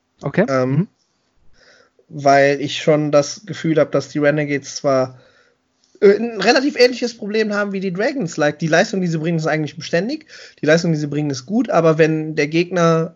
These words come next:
Speaker 2: zu stark ist, ist der Gegner zu stark. Aber ich glaube, gegen die Guardians könnten sie sich durchsetzen.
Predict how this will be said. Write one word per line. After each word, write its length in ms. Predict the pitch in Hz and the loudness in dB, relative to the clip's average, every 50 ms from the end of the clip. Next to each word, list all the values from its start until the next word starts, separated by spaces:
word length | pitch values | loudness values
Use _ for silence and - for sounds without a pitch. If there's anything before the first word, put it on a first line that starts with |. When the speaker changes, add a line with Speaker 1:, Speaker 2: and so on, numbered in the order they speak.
| _ _ | _ _
Speaker 2:
zu 140 | - - 156 | -12 -10 -10
stark 320 | - - 160 151 156 151 - | -2 2 4 4 4 4 0
ist, 120 | 147 151 | -4 -6
ist 180 | 165 151 - - | -6 -8 -6 -4
der 100 | 147 135 | -4 -2
Gegner 320 | 139 143 135 - 139 127 | -2 -4 -4 -6 -8 -10
zu 120 | - 143 | -10 -12
stark. 380 | 123 - - 127 143 214 220 - _ - - - - - - | -8 -4 -2 -2 -2 -4 -6 -10 _ -20 -20 -20 -20 -6 -4
Aber 180 | 143 147 147 | -2 0 0
ich 180 | 151 160 - - | -2 -4 -6 -2
glaube, 320 | - 160 160 180 180 180 | 2 4 6 6 4 4
gegen 180 | 170 175 175 170 | 2 0 0 0
die 100 | 160 156 | 0 0
Guardians 500 | 151 156 147 156 156 156 160 160 - - | 0 0 0 0 0 -2 -4 -6 -8 -6
könnten 300 | - 170 165 - 226 208 | -2 -2 -2 -2 -2 -6
sie 80 | 220 240 | -8 -4
sich 160 | 254 294 - - | -4 -4 -4 -2
durchsetzen. 640 | 240 233 233 233 - 233 233 - - - 240 233 | -2 -2 0 0 -2 -2 -4 -6 -8 -10 -10 -10